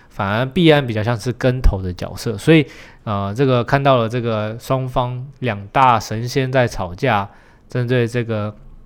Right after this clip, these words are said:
清算的问题。因为币安在去年，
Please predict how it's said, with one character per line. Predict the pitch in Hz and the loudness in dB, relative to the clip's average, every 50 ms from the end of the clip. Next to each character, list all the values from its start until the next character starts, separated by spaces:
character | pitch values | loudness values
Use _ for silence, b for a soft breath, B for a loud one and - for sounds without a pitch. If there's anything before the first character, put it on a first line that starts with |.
| - _ _ - - - _ - - | -20 _ _ -20 -20 -20 _ -20 -12
清 | - - - 139 139 147 | -6 -2 -2 -2 -2 -2
算 | 123 - 147 127 | 0 2 2 2
的 | 110 101 98 | 2 0 -4
问 | 107 113 104 98 90 | -4 -4 -4 -4 -8
题。 | - 104 107 120 B B B B B B B | -10 -14 -16 -16 B B B B B B B
因 | - 135 135 | -6 -4 0
为 | 143 147 143 135 131 131 123 120 120 117 | 2 2 4 4 2 2 0 0 -2 -4
币 | - - 160 156 | -2 2 4 4
安 | 151 151 | 6 6
在 | 156 151 | 4 2
去 | 139 - 175 | 2 2 0
年， | 151 135 123 120 117 120 123 | 2 2 0 0 -2 -4 -8